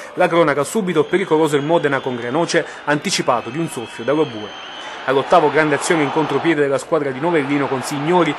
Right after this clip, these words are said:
servito da Gozzi in area, vicino al gol, palla al lato di un soffio con Grenoce che non ci arriva per pochissimo. Il Modena sembra controllare il match, ma è il Trapani a trovare inaspettatamente il vantaggio.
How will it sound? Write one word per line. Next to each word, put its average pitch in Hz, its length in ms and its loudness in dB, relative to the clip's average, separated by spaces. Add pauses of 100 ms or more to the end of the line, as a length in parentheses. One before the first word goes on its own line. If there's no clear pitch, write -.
(140)
servito 147 540 0
da 131 100 0
Gozzi 160 320 -2
in 160 80 0
area, 107 260 -4
vicino 131 300 -4
al 147 160 0
gol, 147 160 4 (220)
palla 170 240 4
al 180 80 2
lato 127 240 0
di - 100 -6
un 160 100 -2
soffio 151 340 -2
con 131 180 -4
Grenoce 147 380 -2
che 131 100 -4
non 156 120 -4
ci 190 100 2
arriva 123 240 -2
per 120 160 -10
pochissimo. 123 560 -6 (480)
Il 208 100 -4
Modena 175 360 4
sembra 151 320 0
controllare 147 640 0
il 143 80 -4
match, 180 380 -2
ma 147 120 -2
è 156 40 0
il 147 140 -2
Trapani 135 380 2
a 135 60 -4
trovare 156 320 0
inaspettatamente 160 840 0
il 127 80 -6
vantaggio. 127 560 -4